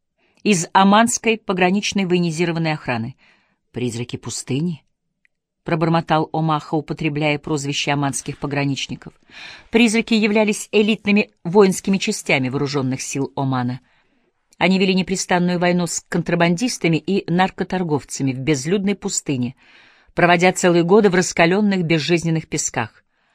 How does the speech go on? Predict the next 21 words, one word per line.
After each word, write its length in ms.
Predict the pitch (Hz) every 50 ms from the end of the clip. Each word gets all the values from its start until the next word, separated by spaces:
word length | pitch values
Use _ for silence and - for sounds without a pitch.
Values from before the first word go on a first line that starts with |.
| _ _ _ _ -
Более 300 | 151 165 190 185 180 185
крепких 540 | 180 - 190 208 233 226 _ - 156 - - -
и 80 | 170 147
выносливых 640 | 147 165 180 214 247 - - - 165 156 - -
людей 400 | 151 147 135 131 139 131 123 123 - - _ _
не 180 | - 202 214 202
было 200 | 156 139 135 131
во 120 | 117 123
всем 340 | - - - 151 131 127 127
мире. 280 | 123 120 117 117 117 - _ _ _ _ _ _ _ _ _ _ _ _ _ _ _ _ _ _ _ -
Английские 460 | 147 151 147 139 151 139 - - 147
и 40 | 143
американские 500 | 143 143 - - 143 135 - - 156 135
части 340 | - - 139 135 - - 139
специального 540 | - - 151 - - 147 135 131 135 135
назначения 640 | 135 139 127 139 139 131 - - 143 131 131 131 127 - - - - - -
обучались 560 | 151 151 151 147 - 175 160 156 151 - -
методам 360 | 160 160 151 - 143 156 156
ведения 400 | 143 151 143 135 156 151 147 151
боевых 320 | 139 156 151 143 160 147 143
действий 540 | 135 175 190 180 - - - 185 185 185